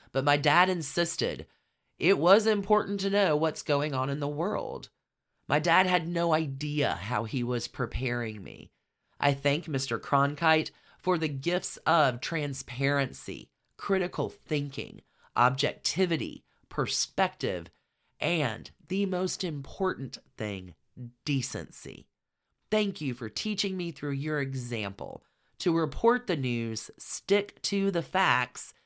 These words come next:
and keep my opinions to myself, although I'm still working on that.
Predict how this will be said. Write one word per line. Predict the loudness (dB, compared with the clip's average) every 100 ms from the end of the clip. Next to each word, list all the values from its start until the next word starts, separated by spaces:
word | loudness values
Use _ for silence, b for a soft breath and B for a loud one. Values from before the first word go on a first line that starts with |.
| _ _ -8
and | -4 -4
keep | -2 -2 0
my | 0 2
opinions | 0 0 -2 -2 -6 -6 -8
to | -4 -4
myself, | -2 -4 0 4 4 4 -4 _ _ _ _ 4
although | 6 8 6 6
I'm | 4
still | 0 0 0
working | 0 -2 -2 -4
on | -2 -2
that. | 2 4 2 -2